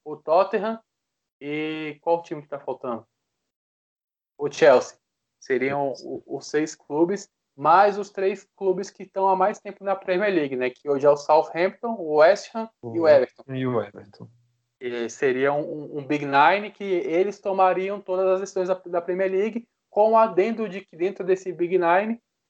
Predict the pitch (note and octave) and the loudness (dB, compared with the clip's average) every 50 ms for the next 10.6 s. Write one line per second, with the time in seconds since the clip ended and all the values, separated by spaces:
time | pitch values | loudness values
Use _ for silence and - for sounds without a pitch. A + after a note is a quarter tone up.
0 | _ _ - D#3 E3 E3+ E3+ E3 E3 E3 D3+ D3 C#3 C3+ F3+ - - F3 F3 - | _ _ -2 0 2 4 4 4 4 2 0 0 0 -2 -2 -2 -4 -6 -6 -6
1 | - - E3+ E3 - F3+ F3+ F3 - _ - G3 F#3 - E3+ D3 D3 C#3+ C#3 C3+ | -6 -8 -10 -6 -2 -2 -2 -2 -4 _ -12 -14 -10 -6 -4 -2 0 2 2 2
2 | C#3 C3+ - - F3+ F3+ F3+ F3+ F#3 D#3+ F3 F3 F3 F3 F3 F3 - - E3 E3 | 0 0 0 0 0 0 2 0 0 2 4 6 6 6 4 2 0 -4 -6 -6
3 | E3 - - F3+ D#3 F3 E3+ E3 E3+ D#3+ C#3+ C#3+ F3 F#3 F3+ F#3 - D3 B2 - | -6 -6 -6 -2 2 2 4 4 2 0 2 2 2 2 2 -2 -8 -12 -12 -14
4 | - - - D3+ C3+ C#3+ D3 C3+ C3+ C#3+ C#3+ C#3+ C#3+ C#3 C3 C3+ C#3 C#3 C3+ - | -12 -8 -6 -4 0 2 2 2 2 2 2 0 2 0 0 0 0 -2 -2 -2
5 | C3 C3 C#3+ C3+ D#3 C#3 C3+ - D3 C3+ C#3+ C#3 D3+ C#3+ C#3+ D3 E3 F3+ G3 F#3+ | -4 -8 -8 -8 -10 -14 -14 -14 -14 -12 -10 -6 -2 0 2 4 4 2 0 -4
6 | _ _ _ _ _ - - E3+ D#3+ F3 E3+ E3+ D#3 D3+ F3 G3+ A3+ A3+ - - | _ _ _ _ _ -2 0 4 4 6 4 4 4 4 4 4 4 2 -2 -6
7 | _ - F3 F#3+ G3+ G3+ - - G3 - - _ _ _ _ _ _ _ _ - | _ 2 4 4 4 2 -2 -8 -10 -10 -12 _ _ _ _ _ _ _ _ -4
8 | D#3 E3 E3+ E3 - - G3 F#3+ F#3+ F#3+ F#3 F3+ D#3+ D3 E3+ E3+ - - G#3+ F3 | -2 -2 -2 -2 -4 -6 -4 -2 0 2 2 2 4 4 4 4 2 0 0 4
9 | F3 E3+ D3+ C#3+ - C#3+ D3+ D3+ - - D#3+ D3+ C3 B2 B2 - - - - E3 | 4 4 4 4 0 -4 -4 -4 -4 -4 -2 -2 0 0 -2 -2 -4 0 4 6
10 | E3+ F3+ F#3+ D#3 E3+ E3+ D3 B2+ - - - | 6 6 6 8 8 8 8 8 4 -2 -14